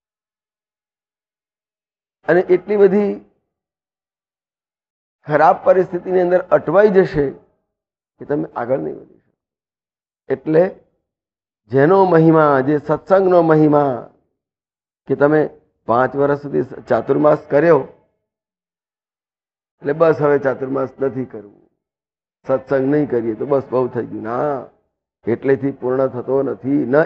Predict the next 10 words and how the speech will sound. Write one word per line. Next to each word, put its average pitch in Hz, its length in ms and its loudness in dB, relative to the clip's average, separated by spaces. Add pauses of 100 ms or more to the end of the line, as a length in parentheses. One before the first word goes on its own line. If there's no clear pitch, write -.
ઇતિ 139 480 0 (680)
મહિમા, 113 760 -2 (960)
ભગવાનનો 120 560 -2
મહિમા 117 600 -8 (340)
ક્યારેય 117 300 -4
પૂર્ણ 120 360 -8
રીતે 120 280 -6
ગાઈ 107 260 -10
શકાતો 127 500 -6
નથી 135 420 -6